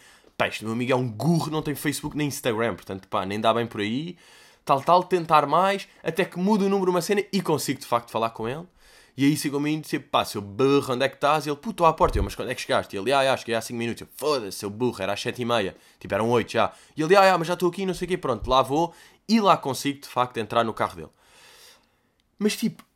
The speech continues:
epá, o pânico que foi só porque eu estava sem telemóvel. Senão, eu tinha chegado e dizia, "Puto, como é que é? Onde é que estás?" E ele,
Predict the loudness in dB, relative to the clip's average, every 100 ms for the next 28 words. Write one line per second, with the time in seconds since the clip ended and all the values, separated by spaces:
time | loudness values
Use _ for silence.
0 | _ -10 -2 -2 -2 -6 _ _ _ _
1 | -6 -6 -6 0 2 4 0 -4 -12 2
2 | 2 2 2 4 4 6 6 6 2 -2
3 | -2 0 0 0 -2 0 0 0 0 0
4 | 0 4 2 2 0 -2 0 0 -2 0
5 | 0 0 0 0 0 -10 _ _ _ _
6 | -4 2 2 2 2 2 2 0 -4 -12